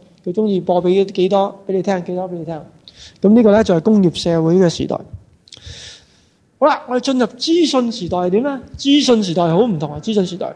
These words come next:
資訊時代第一呢，就係好多嘢一齊發生嘅，人人都講嘢嘅，啊，好多嘅媒介嘅，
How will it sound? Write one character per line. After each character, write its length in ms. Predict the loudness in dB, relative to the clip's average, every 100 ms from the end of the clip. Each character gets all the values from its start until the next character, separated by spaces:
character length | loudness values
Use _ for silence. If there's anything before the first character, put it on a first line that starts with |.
| -16 _ _ _ _ _
資 40 | 2
訊 100 | 4
時 160 | 4 4
代 160 | 4
第 60 | 4
一 20 |
呢， 60 | 2 -4 -20 _ _ _ _ _ _
就 120 | -4
係 220 | -2 -2 -6 -20 _ _ _ -6
好 320 | 0 4 4
多 100 | 4 4
嘢 140 | 4
一 20 |
齊 180 | 0 -2
發 140 | -4 -4
生 240 | -4 -2
嘅， 120 | -4 -6 -16 _ _ _ _ _ _ _ _ _
人 180 | -4 0
人 140 | 0
都 100 | 0
講 240 | 4 4 4
嘢 180 | 4
嘅， 140 | 4 0 -6 -20 _ _ _
啊， 180 | 2 2 2
好 180 | 0 2
多 160 | 2
嘅 120 | 2 0
媒 160 | 0
介 80 | 2
嘅， 300 | 2 2 0